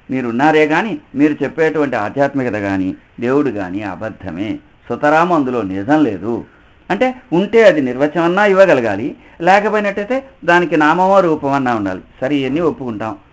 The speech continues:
బుద్ధి చేత కానీ, లేకపోతే ఇంద్రియాల చేత కానీ తెలియంది ఉన్నట్టు మనకు రుజువే ఉంది, అదంతా ట్రాష్, అట్లాంటిది ఉండటానికి వీలు లేదు, ఇదంతా మూఢనమ్మకాల పుట్ట తప్ప మరోది కాదు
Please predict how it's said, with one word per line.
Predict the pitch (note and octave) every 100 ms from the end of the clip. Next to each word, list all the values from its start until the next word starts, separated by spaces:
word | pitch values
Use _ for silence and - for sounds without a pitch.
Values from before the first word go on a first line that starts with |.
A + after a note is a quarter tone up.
| _ B2
బుద్ధి | B2 D#3 D3+
చేత | D3+
కానీ, | C#3 A#2 C3+ F3+ - _ - _ _ _ -
లేకపోతే | D3 D#3+ D3+ D3+ F3+
ఇంద్రియాల | B2+ C#3 D#3+ D3 C3
చేత | A2+
కానీ | A2+ G2+ G2 G2 - _ _
తెలియంది | C#3 C#3+ D3+ D3
ఉన్నట్టు | A#2 A2 B2+ C#3+ C3
మనకు | G#2+ G2 F#2
రుజువే | F#2 F#2 B2 A#2
ఉంది, | F#2 E2+ E3+ F3 _ _ - -
అదంతా | G2 G2 G2 A#2+
ట్రాష్, | - G2 C#3+ - - - -
అట్లాంటిది | A#2+ C#3 B2 G#2
ఉండటానికి | A#2 C#3+ C#3 G#2
వీలు | F#2+ B2 C3+
లేదు, | B2 C3 G3 - -
ఇదంతా | A#2+ C3 B2+ D#3
మూఢనమ్మకాల | A#2 B2+ D3+ D#3 C#3 C3 A#2
పుట్ట | G2 A#2 C#3
తప్ప | A#2+ A#2
మరోది | G#2+ F#2+ F#2+ -
కాదు | - G2+ F#2+